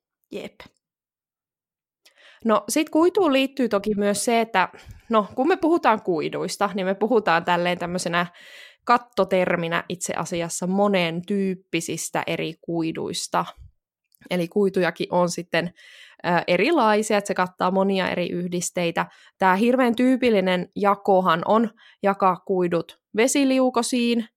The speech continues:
Speaker 2: ja sitten veteen liukenemattomiin. Ja tää on toki niinku hirveän hyvä tietyissä tilanteissa tietää, että miten erilaiset kuidut käyttäytyy meidän elimistössä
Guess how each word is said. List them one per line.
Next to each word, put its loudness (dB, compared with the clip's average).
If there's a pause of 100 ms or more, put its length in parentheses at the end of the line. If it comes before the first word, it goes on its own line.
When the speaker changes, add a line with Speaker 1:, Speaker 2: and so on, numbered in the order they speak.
(320)
Speaker 2:
ja 2
sitten -2
veteen 0
liukenemattomiin. -6 (560)
Ja 2 (240)
tää 6
on 0
toki 0
niinku 0
hirveän 2 (100)
hyvä 2
tietyissä 0
tilanteissa 0
tietää, 0
että -10
miten -2
erilaiset -2
kuidut -4
käyttäytyy -2
meidän -2
elimistössä -2